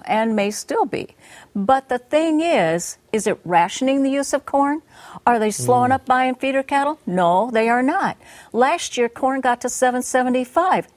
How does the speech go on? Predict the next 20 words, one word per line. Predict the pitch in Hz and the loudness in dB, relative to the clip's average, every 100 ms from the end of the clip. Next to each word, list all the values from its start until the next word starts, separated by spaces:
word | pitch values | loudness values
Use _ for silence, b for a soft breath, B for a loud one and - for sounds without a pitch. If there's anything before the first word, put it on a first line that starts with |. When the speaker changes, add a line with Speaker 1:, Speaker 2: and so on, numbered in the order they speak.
| - | -2
Speaker 1:
and | 247 | 0
it | 349 | 0
didn't | 220 190 | -2 -4
stall | - 220 214 | -2 0 2
a | 220 | 2
thing. | - 339 208 - _ B B B | 2 0 0 -4 _ B B B
So | - - 262 247 - | -4 2 2 2 -2
here | - 294 294 | -6 -4 -2
we | 302 285 | 0 2
are, | 220 175 180 202 B B B | 2 2 0 -4 B B B
and | - 220 | -2 0
we're | 208 | 0
seeing | 208 - 262 247 233 226 b b - | -4 -2 2 2 0 -6 b b -6
cattle, | 285 262 269 | 0 2 2
because | 277 214 220 247 | -2 -4 -4 -2
of | |
the | 233 | -2
dryness | 240 285 285 247 190 - | 0 0 0 0 -2 -4
in | - 208 | -6 -4
pastures | 208 247 254 - 185 196 | -2 -2 -2 -4 -4 -4